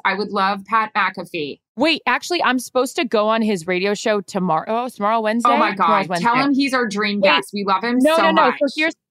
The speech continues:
Speaker 2: wait, so this is what I'm thinking. Forget me going on Wednesday. We should go on together.
Speaker 1: I w-, I just went on his show.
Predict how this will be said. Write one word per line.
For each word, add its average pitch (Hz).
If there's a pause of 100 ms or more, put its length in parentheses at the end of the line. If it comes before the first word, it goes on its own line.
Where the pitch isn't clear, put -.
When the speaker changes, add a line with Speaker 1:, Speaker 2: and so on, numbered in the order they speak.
(200)
Speaker 2:
wait, 285
so 262
this 269
is 262
what 269
I'm 226
thinking. 233
Forget 254
me 247
going 202
on 170
Wednesday. 190
We 202
should 311
go 240
on 214
together. 190
Speaker 1:
I 330
w-, 339
I 311
just 330
went 339
on 311
his 294
show. 240